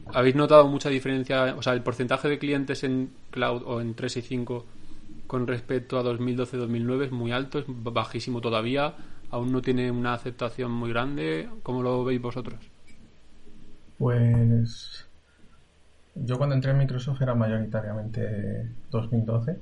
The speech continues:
Speaker 2: hace ya cuatro años, estaba empezando X siete todavía.
Speaker 1: Sí.
Speaker 2: Eh, dos mil doce y anteriores.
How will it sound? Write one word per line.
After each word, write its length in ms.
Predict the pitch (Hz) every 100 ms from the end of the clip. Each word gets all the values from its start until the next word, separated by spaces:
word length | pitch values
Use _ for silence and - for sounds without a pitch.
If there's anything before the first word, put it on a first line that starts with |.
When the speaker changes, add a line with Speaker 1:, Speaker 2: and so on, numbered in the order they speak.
| -
Speaker 2:
hace 200 | 117 113
ya 120 | 107
cuatro 240 | 110 113 113
años, 180 | 117 110
estaba 300 | - 110 107
empezando 440 | 110 110 107 107
X 160 | 107 113
siete 220 | 117 120
todavía. 340 | 117 110 117 139 - - -
Speaker 1:
Sí. 220 | - 123 - - - - -
Speaker 2:
Eh, 760 | - 120 117 110 110 110 113 110 110 117 117 - -
dos 120 | 117
mil 140 | 110 110
doce 260 | 113 120
y 40 | 117
anteriores. 600 | 107 110 113 110 113 -